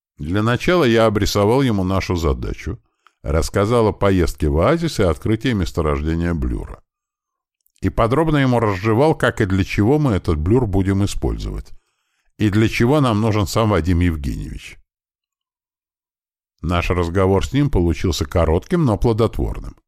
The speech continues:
Вадим Евгеньевич произвёл на меня впечатление специалиста, который очень хорошо знает всю изнанку добычи.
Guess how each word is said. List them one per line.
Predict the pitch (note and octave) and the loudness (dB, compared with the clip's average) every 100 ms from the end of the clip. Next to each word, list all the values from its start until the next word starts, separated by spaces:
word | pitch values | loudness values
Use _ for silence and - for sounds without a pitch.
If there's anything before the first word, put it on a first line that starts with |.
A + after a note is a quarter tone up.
| _ _ _ _ _ _ _ _ _ _ - | _ _ _ _ _ _ _ _ _ _ -6
Вадим | D#2+ A#2 D#3+ | -2 2 2
Евгеньевич | D#3 C#3 F3 E3 - | 2 2 2 2 2
произвёл | A#2+ A2 B2 A#2 | 2 2 2 2
на | A#2+ | 2
меня | A#2 A2+ | 2 2
впечатление | G#2+ B2 - G#2 B2 A2 G2+ | 0 -2 -4 -2 -2 0 -2
специалиста, | - - A#2+ A2+ C#3+ - - | -2 -4 0 0 0 -2 -2
который | A2+ G#2+ G2 A2 | -2 0 0 0
очень | A#2+ - G2 | 0 -2 -4
хорошо | - F#2 E2+ G2 | -4 -4 -4 -4
знает | F#2 B2 A#2 | -4 -2 -2
всю | - A2 | -2 -2
изнанку | F#2 F2+ F2 - | -2 -4 -6 -6
добычи. | E2 E2 D2 - - - | -6 -6 -6 -10 -12 -14